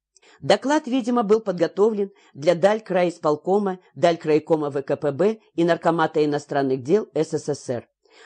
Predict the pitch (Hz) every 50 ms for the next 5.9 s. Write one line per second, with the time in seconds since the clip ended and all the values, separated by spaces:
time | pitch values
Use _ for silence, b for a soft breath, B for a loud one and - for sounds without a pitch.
0 | B B - 180 185 247 277 277 240 233 226 - - 214 214 220 240 269 208 -
1 | - - 151 151 147 147 151 139 156 165 220 233 226 - 180 170 170 b b b
2 | b - - 226 240 254 247 247 240 214 196 190 - 196 226 196 214 214 214 208
3 | 214 202 190 165 139 131 - - - 113 - _ b b b b b b 160 170
4 | 170 180 180 175 - 170 156 165 185 214 240 240 240 233 208 175 175 160 165 175
5 | 170 165 151 160 156 - 147 147 127 135 139 139 151 180 214 214 208